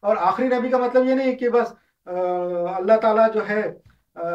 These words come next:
अल्लाह ताला ने guidance भेजना बंद कर दिया या इंसानों का सपोर्ट करना छोड़ दिया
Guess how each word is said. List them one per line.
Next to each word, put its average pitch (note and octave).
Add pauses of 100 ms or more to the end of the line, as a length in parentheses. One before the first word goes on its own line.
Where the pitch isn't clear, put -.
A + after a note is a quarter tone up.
(420)
अल्लाह F#3
ताला G#3
ने G#3+
guidance F#3
भेजना F#3+ (320)
बंद F#3+
कर G3
दिया F#3
या F#3
इंसानों F3
का G3+
सपोर्ट G3+
करना G3+
छोड़ F#3+
दिया F#3